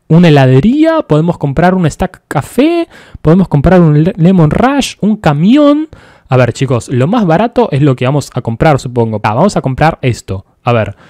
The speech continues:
Ok, chicos, tenemos un puestito de limonada. La verdad, no está nada mal.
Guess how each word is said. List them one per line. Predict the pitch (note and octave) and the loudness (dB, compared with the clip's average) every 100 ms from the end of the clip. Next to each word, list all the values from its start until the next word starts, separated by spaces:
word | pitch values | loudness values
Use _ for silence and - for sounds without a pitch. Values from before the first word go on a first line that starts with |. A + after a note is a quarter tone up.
| _ _ _ _ - | _ _ _ _ -4
Ok, | C#4 B3 | -2 0
chicos, | - B3+ - | 0 -2 -2
tenemos | D4+ C#4+ C#4 | -4 -4 -4
un | G#3+ | -4
puestito | G#3 - C#4+ C4+ B3 F3 | -4 -2 -2 0 0 0
de | D#3+ E3+ - | -2 -2 -2
limonada. | D#3+ F#3 F3+ F3+ C4+ F#3+ F#3+ - | 0 2 0 0 0 -2 -4 -4
La | D#3 E3 | 0 0
verdad, | D#3+ F#3 C4 C#4 C#4 C#4+ - | 2 0 0 0 -2 -4 -10
no | D3 F3+ | -6 -4
está | F3+ G#3+ F#3+ | -2 -4 -4
nada | D#3+ A3 G#3 | -2 0 2
mal. | A#3 C#4+ C4+ | 0 0 0